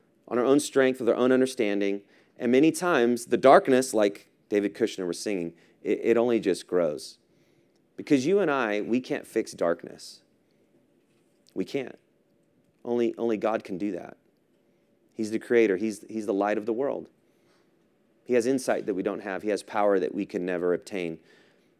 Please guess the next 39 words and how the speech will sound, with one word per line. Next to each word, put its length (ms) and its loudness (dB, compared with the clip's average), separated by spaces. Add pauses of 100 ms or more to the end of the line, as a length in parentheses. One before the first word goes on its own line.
(200)
But 100 4
he 100 6
gives 380 6
us 540 -4 (1300)
access 540 -2
to 100 -8
himself 460 0
to 100 -4
deal 280 2
with 100 0
the 60 -4
darkness 460 -4
that, 240 -2
that 100 -2
all 200 4
of 80 2
us 320 -2 (200)
face. 540 -4 (540)
So 180 -2
when 100 6
I 80 8
confess, 540 4
I 120 2
invite 300 4
God 420 4 (400)
into 280 0
my 140 2
mess. 280 2
I 40 0
want 120 4
to 60 8
read 160 10
a 40 6
passage 460 -6
of 80 -8
Scripture 340 -2
in 120 -2
First 280 -2
John, 320 -4